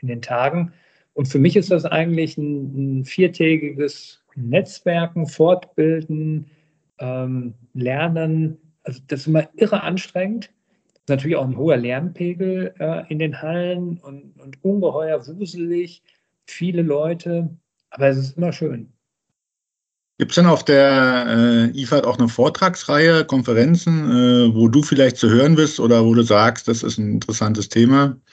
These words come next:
Speaker 2: was da präsentiert wird?
Speaker 1: Ja, das, das ist gerade noch in Abstimmung, deswegen kann ich jetzt noch nicht, nicht sagen, äh, wann das sein wird, aber da wird's auch Möglichkeiten geben.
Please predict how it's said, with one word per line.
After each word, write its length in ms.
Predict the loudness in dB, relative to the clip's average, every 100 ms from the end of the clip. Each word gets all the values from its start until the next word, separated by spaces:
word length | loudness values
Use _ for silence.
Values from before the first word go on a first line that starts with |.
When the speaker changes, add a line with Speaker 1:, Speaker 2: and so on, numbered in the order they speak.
| -20 _ _
Speaker 2:
was 140 | -10 -6
da 120 | -6
präsentiert 680 | -4 -4 -2 -2 2 2 2
wird? 360 | -4 -6 -16 _ _ _ _ _ _ _ _ -12
Speaker 1:
Ja, 640 | -6 -4 0 0 -2 -8 _ _ _
das, 120 | -12 -6
das 160 | -6
ist 180 | -6 -8
gerade 220 | -6 -4
noch 180 | -2 -4
in 100 | -4
Abstimmung, 640 | -8 -10 -2 0 0 -2 -6 -12
deswegen 340 | -6 -4 -4
kann 160 | -4 -4
ich 100 | -4
jetzt 140 | -6
noch 80 | -8
nicht, 260 | -12 -14
nicht 220 | -8 -8 -2
sagen, 460 | 2 2 0 -6 -10 _ _ _ _
äh, 160 | -4 0
wann 200 | 0 0
das 220 | 0 -4
sein 340 | -6 -8 -8 -4
wird, 260 | -4 -4 -10
aber 180 | -8 -8
da 240 | -6 -6
wird's 180 | -6 -8
auch 160 | -12
Möglichkeiten 640 | -8 -10 -10 -14 -12 -12 -14
geben. 220 | -20 -20